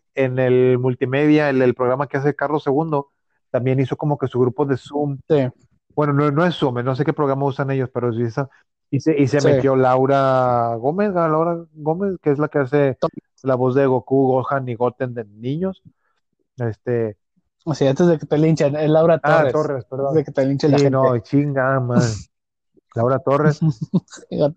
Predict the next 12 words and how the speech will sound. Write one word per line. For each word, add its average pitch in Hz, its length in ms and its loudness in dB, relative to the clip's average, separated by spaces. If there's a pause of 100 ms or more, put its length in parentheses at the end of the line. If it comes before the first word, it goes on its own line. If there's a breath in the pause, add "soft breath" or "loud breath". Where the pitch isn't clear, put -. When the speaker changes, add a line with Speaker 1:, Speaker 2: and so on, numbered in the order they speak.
Speaker 1:
Pues, 170 220 2
obviamente 139 400 0
estaba, 131 560 0
estaba 123 580 0
el 120 320 -2
Carlos 123 300 -2
Segundo, 151 380 -4
la 131 160 0
voz 120 160 -2
de 117 60 -4
Piccolo, 156 520 0
estaba 127 720 0